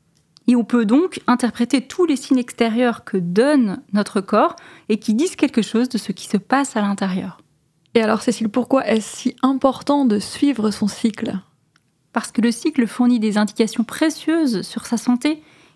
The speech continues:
Speaker 1: et que quand il y a un dysfonctionnement, il est bon que la femme s'en préoccupe. La femme est cyclique par essence, elle n'est pas linéaire, elle n'est pas la même femme jour après jour. Son cycle et ses hormones lui font vivre un nouveau voyage.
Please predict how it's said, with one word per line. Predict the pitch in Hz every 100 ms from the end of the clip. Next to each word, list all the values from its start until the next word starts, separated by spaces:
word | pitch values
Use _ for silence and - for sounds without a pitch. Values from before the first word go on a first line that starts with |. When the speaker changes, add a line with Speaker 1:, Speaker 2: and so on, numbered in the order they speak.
| -
Speaker 1:
et | 220
que | 226
quand | - - 403 -
il | 262
y |
a | 262
un |
dysfonctionnement, | 233 214 - 214 - 190 185 254 _ _
il | 277 233
est | 214
bon | 185 311
que | -
la | 214 180
femme | 233 240
s'en | 233 202
préoccupe. | 190 - 208 190 240 - - _ _ _ _ _ _ _ -
La | 226
femme | 311 294
est |
cyclique | 262 285 - 311 -
par | 226
essence, | 240 - 226 -
elle | 226
n'est | 226
pas | 233 247
linéaire, | 226 240 240 214 - _ _ _
elle | 240
n'est | 254
pas | 262
la | 285
même | 226 240 302
femme | - - 330 262
jour | 233 269
après | 262 - 262
jour. | 269 302 - _ _ _
Son | - -
cycle | 226 - 311 233
et |
ses | 220 233
hormones | 240 254 285 294
lui | 214
font | -
vivre | 208 262 247
un | 190
nouveau | 208 277 285 269
voyage. | 247 233 240 240 190